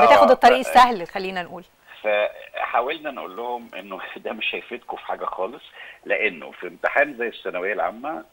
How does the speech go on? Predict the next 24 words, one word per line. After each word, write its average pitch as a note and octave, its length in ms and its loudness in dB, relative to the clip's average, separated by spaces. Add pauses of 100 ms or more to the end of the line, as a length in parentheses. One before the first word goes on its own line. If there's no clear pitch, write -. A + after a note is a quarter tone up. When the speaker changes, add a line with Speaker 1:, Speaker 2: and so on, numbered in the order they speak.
Speaker 1:
الدولة G#2+ 600 -2
كلها G2+ 640 -6 (160)
بأجهزتها F#2 720 -8
كلها C#3+ 540 -6 (260)
هتكون - 360 -10
شغلها G#2 360 -2
الشاغل A2+ 560 -2 (480)
هو C#3+ 240 -2
إنه G3+ 360 -4
يبقى A#3 160 2
Speaker 2:
مراقبتكم. C4 280 -6
Speaker 1:
فيه، F#3 120 -12 (800)
آه، F2 260 0
آه، E2+ 280 4
هيبقى E2+ 380 -10
مراقبة F2 420 -8
في - 160 -12
اللجان، A2+ 560 -10 (380)
ومعانا F#2+ 360 0
بقى D2+ 460 -4
وزارات D2+ 380 -10 (120)
سيادية، E2+ 640 0
ومعانا، E2 500 -4
آه، D2+ 600 -4